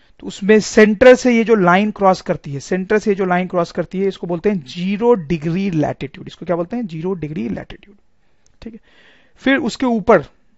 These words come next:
ये दूसरी लाइन इस तरह से हम बनाते हैं, फिर उसके ऊपर और दूसरी लाइन बनाते हैं, फिर इस तरह से ऊपर लाइंस बनाते जाते हैं, वैसे नीचे भी हम बनाते हैं, ठीक है।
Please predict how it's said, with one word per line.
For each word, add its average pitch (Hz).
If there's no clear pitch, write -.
ये 180
दूसरी 185
लाइन 196
इस -
तरह 190
से 190
हम 185
बनाते 175
हैं, 185
फिर 180
उसके 175
ऊपर 180
और 175
दूसरी 170
लाइन 175
बनाते 170
हैं, 175
फिर 170
इस 180
तरह 175
से 220
ऊपर 185
लाइंस 143
बनाते 131
जाते -
हैं, 208
वैसे 185
नीचे 156
भी 185
हम 185
बनाते -
हैं, -
ठीक -
है। -